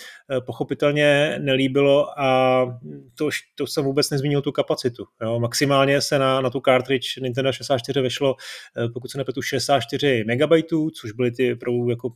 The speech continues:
několik málo příkladů her, jako byl Resident Evil dva nebo Conker's, eh, Bad Fur Day, který, který to měli, ale to bylo až opravdu na, ke konci, ke konci života té, té konzole, protože s-, úplně za začátku,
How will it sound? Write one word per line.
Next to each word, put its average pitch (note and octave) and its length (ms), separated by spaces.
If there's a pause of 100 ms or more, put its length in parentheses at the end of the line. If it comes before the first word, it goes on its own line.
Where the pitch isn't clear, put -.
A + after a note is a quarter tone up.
několik B2 480
málo B2 340
příkladů B2+ 500
her, A#2+ 280 (420)
jako B2 260
byl B2 240
Resident B2 320
Evil B2 180
dva A#2+ 340
nebo A#2 300
Conker's, A#2 540
eh, A#2 320 (500)
Bad A#2+ 180
Fur B2+ 180
Day, A#2+ 320 (440)
který, A#2+ 840 (200)
který B2 200
to C3+ 100
měli, B2 460
ale B2+ 180
to B2 120
bylo C#3 160
až C3 140
opravdu C3 240
na, B2 60
ke - 100 (200)
konci, C#3 280
ke C3+ 100
konci D#3 300
života C3 320
té, C3+ 360
té C#3 140
konzole, B2+ 520
protože B2 300
s-, - 240
úplně C3+ 280
za B2+ 100
začátku, B2 680